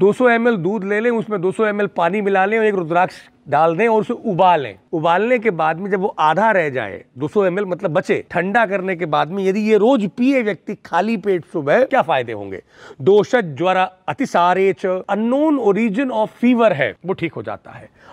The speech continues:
अतिसार, जो स्ट्रेस इंड्यूस है, जो भी डायरियाज हैं other than infection, शूल, जो एब्डोमिनल डिस्कम्फर्ट होता है,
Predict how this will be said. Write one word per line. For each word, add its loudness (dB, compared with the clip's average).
अतिसार, 0
जो 2
स्ट्रेस -2
इंड्यूस -2
है, -2
जो 0
भी 2
डायरियाज 2
हैं -2
other -2
than -4
infection, -8
शूल, 2
जो -6
एब्डोमिनल -4
डिस्कम्फर्ट -2
होता -4
है, -6